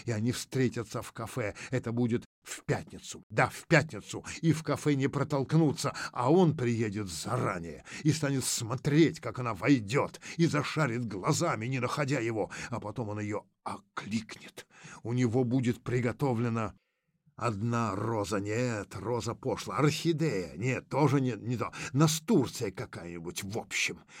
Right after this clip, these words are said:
она направится к нему, пробираясь между столиками. Хорошенькая, лёгкая, беловолосая. И компания студентов проводит её глазами.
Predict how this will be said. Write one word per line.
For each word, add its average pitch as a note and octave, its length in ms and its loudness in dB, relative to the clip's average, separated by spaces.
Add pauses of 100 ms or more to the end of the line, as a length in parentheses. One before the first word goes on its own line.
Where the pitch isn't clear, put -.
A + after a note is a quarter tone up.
(200)
она G2+ 220 -4
направится G2 720 -6
к - 140 -14
нему, A2 300 -2
пробираясь G2+ 680 -6
между G2 320 -6
столиками. E2 680 -10 (200)
Хорошенькая, G#2+ 920 -6
лёгкая, G2+ 720 -6
беловолосая. G#2 840 -6 (200)
И C3+ 100 4
компания A#2 580 -2
студентов A#2 720 0
проводит A2 560 -4
её G#2+ 200 -2
глазами. F#2+ 640 -4